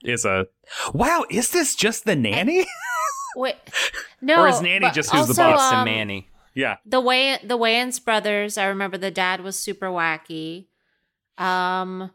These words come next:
Speaker 2: on Family Matters, like,
Speaker 1: Oh, the
Speaker 2: grandma had
Speaker 1: grandma.
Speaker 2: all the good lines.
Speaker 3: Yeah, she
Speaker 1: Oh, I
Speaker 3: lived
Speaker 1: guess
Speaker 3: there.
Speaker 1: so. Like, so that is true. If you're a grandma on a sitcom, you are going to be single and ready to mingle.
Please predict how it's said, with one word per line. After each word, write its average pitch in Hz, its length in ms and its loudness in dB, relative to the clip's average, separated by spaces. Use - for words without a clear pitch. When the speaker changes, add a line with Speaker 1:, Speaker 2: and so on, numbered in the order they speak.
Speaker 2:
on 208 160 -2
Family 254 600 0
Matters, 202 1040 -2
like, 185 280 -4
Speaker 1:
Oh, 160 40 -14
the - 20 -16
Speaker 2:
grandma 196 480 2
had 170 220 4
Speaker 1:
grandma. - 240 4
Speaker 2:
all 180 80 0
the 180 100 -6
good 170 220 -8
lines. 165 640 -4
Speaker 3:
Yeah, 101 140 -14
she - 0 -
Speaker 1:
Oh, 320 160 2
I 320 60 4
Speaker 3:
lived 320 120 0
Speaker 1:
guess 311 160 2
Speaker 3:
there. 311 80 0
Speaker 1:
so. - 0 -
Like, 285 220 0
so 277 160 0
that 302 200 2
is 311 500 2
true. 190 420 4
If 165 220 0
you're 262 160 4
a 240 100 0
grandma 156 680 2
on 233 180 2
a 240 40 0
sitcom, 233 680 2
you 185 200 2
are 220 120 4
going 175 280 4
to 156 60 2
be 139 140 2
single 151 400 2
and 127 100 4
ready 127 220 2
to 117 100 -6
mingle. 107 720 0